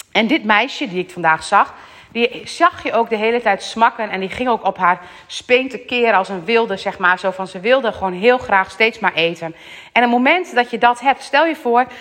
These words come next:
jij loopt langs de Burger King en je hebt ongelooflijk veel honger. En je ruikt die lekkere lucht en je denkt, "Oh, ik heb echt honger, ik wil echt heel graag eten."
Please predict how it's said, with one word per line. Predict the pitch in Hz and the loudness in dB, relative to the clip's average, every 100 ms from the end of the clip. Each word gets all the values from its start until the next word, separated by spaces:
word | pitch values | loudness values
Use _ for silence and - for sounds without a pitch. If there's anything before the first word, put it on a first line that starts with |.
| - | -4
jij | 226 262 | 2 2
loopt | 247 226 | 2 -4
langs | 202 208 208 | 2 2 2
de | 190 | -6
Burger | 190 214 202 | 0 0 -2
King | - 254 262 | -4 -4 -2
en | 220 | 0
je | |
hebt | 240 - - | 0 -2 2
ongelooflijk | 370 392 294 262 269 262 226 226 | 2 2 2 4 4 0 -6 -2
veel | 208 196 | -2 2
honger. | 220 247 139 196 - - - | 0 0 -2 -4 -12 -20 -4
En | 220 | 0
je | 247 | 2
ruikt | 220 262 285 | 4 4 2
die | 233 233 | -4 0
lekkere | 247 247 220 | 0 0 -4
lucht | 226 254 254 | 2 2 2
en | 240 | -4
je | 220 | 0
denkt, | 226 226 | 0 0
"Oh, | 262 254 240 | -4 -2 -2
ik | 240 | -2
heb | 240 | -2
echt | 233 - | -4 -4
honger, | 226 233 | -2 -2
ik | 214 | -2
wil | 196 220 | -2 0
echt | 220 | 0
heel | 233 233 | 0 0
graag | 220 202 | 0 0
eten." | 226 269 170 | -2 -2 -4